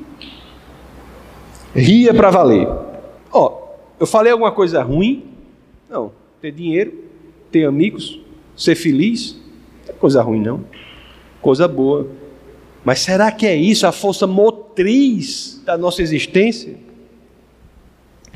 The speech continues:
Será que é? Por isso que Josué, ele confronta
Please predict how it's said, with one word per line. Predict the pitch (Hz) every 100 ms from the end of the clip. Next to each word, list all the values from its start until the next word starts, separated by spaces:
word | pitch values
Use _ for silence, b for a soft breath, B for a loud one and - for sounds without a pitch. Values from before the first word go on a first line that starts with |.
| b -
Será | - 156 196
que | 208 170
é? | 175 226 - - _ _ _ _ _ _ _ _ _ _ b b b b -
Por | 214 196 160
isso | 233 220 - - - - - -
que | 202
Josué, | 143 190 247 190 143 160 202
ele | 202 233 262
confronta | - - 330 359 - - - 214 269 339 - 214